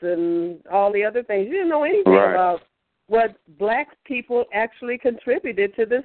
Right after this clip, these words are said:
Speaker 1: country, you know? And, um, my, I never will forget, I'm gonna let you guys go. I'm just gonna tell you this, I'll let you go. I never forget, my kindergarten teacher was a white lady, a real heavy-set white lady. Her name was Missus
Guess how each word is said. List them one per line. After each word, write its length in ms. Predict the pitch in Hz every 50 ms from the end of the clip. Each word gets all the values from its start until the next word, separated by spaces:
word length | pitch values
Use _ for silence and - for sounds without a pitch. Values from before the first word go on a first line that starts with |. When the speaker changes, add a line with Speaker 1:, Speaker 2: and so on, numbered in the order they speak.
| - _
Speaker 1:
country, 500 | - 320 415 440 - - 151 139 120 - -
you 140 | - 180 202
know? 320 | 208 208 208 214 233 254 _ _ _ - - - - - _ _ _ -
And, 680 | - 202 214 220 220 214 214 214 214 208 202 202 190 196 - 185
um, 480 | 196 208 208 202 202 202 196 190 196 - _ _ _ _ _ _ _ _ -
my, 420 | 180 180 202 226 247 269 269 262 -
I 300 | - 220 220 220 214 214 202
never 280 | 202 214 233 254 262
will 200 | 269 226 233 233
forget, 440 | 226 - 196 185 190 196 190 185 180
I'm 80 | 180 185
gonna 120 | 196 214
let 220 | 220 214 214 208 -
you 60 | 220
guys 260 | 202 208 202 202 202 190
go. 160 | 185 196 180
I'm 120 | 170 170 170
just 160 | 180 180 -
gonna 160 | - 196 185
tell 160 | - - 202
you 120 | 190 190 185
this, 160 | 180 180 175 180
I'll 100 | 185 175
let 180 | 180 180 185 -
you 80 | 190
go. 80 | 180 185
I 80 | 180 175
never 240 | 185 226 339 381 320
forget, 200 | 220 180 196 180
my 200 | 180 196 254 285
kindergarten 680 | - - 302 285 254 220 202 190 180 165 156 160 170
teacher 500 | - - 190 180 - - 165 156 151 151 - _ _ _ _ _ _ _ _ _ _ _ _
was 460 | - 170 180 180 180 180 175 170 170 156 _ -
a 100 | 160 156
white 380 | 156 151 165 175 180 190 190 156
lady, 340 | 160 160 156 151 143 147 147
a 80 | 147 156
real 260 | 170 196 214 226 220
heavy-set 580 | 214 220 208 208 208 208 202 _ 208 196 190 185
white 320 | 175 175 175 175 170 165
lady. 240 | 160 165 165 160 156
Her 140 | 165 175 160
name 240 | 151 170 175 180 175
was 100 | 180 170 160
Missus 380 | 160 170 175 180 175 180 175